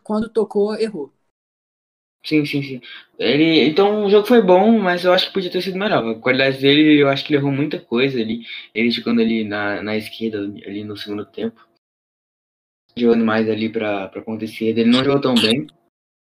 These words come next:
Speaker 2: É, mas eu acho que o mesmo pro-, protagonista do jogo foi o Mbappé, pelo fato dos dois gols mesmo. Mas não, não foi muito além do que já foi falado aqui. O, o Bayern jogou melhor.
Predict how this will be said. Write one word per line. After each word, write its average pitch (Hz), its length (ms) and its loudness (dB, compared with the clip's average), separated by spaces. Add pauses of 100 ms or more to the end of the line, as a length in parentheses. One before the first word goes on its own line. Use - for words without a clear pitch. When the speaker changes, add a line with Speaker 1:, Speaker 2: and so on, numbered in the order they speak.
(380)
Speaker 2:
É, 104 760 -2
mas 156 600 0 (220)
eu 127 160 0
acho 131 240 -2
que 135 200 -4
o 127 100 -4
mesmo 131 280 -6
pro-, 123 320 -2
protagonista 120 580 -6
do 120 120 -2
jogo 113 240 0
foi 123 100 -4
o 113 40 0
Mbappé, 127 340 -2
pelo 139 160 -2
fato 147 240 0
dos 139 120 -10
dois 139 200 4
gols 135 280 4
mesmo. 143 300 0 (1700)
Mas 175 420 0
não, 175 360 -4
não 156 180 -2
foi 160 140 0
muito 160 160 0
além 139 260 2
do 127 40 -2
que 120 80 -8
já 127 100 -4
foi 131 140 -2
falado 120 260 2
aqui. 180 440 -2
O, 120 560 0
o 117 100 -2
Bayern 117 320 -2
jogou 113 300 0
melhor. 139 420 0